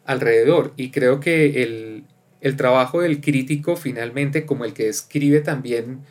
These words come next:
las notas de programa de mano, nos permiten entrar nuevamente ahí de una manera, eh, mucho más fácil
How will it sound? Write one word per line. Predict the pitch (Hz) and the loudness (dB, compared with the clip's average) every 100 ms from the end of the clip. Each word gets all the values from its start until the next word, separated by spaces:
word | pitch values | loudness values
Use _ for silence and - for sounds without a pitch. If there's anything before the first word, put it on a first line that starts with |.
| _ _ | _ _
las | 135 | -2
notas | 139 135 156 | 0 2 4
de | 151 | 4
programa | 151 123 117 113 143 | 2 0 0 -2 -2
de | 127 | -2
mano, | 113 117 135 143 _ _ _ | -4 -6 -8 -10 _ _ _
nos | 147 147 | 0 2
permiten | 147 127 139 143 180 | 0 0 -2 -2 -2
entrar | 170 147 139 127 | -2 0 2 2
nuevamente | 139 156 160 165 156 156 | 0 -2 0 -2 -2 0
ahí | 156 151 | 0 2
de | 151 | 0
una | 165 | -2
manera, | 147 120 113 123 143 - _ _ _ _ | -6 -4 -2 -2 -4 -12 _ _ _ _
eh, | 127 113 110 110 - | -2 0 0 -2 -4
mucho | 139 135 147 | -4 -2 -2
más | 135 | -2
fácil | - 185 139 107 | 0 -2 -2 -10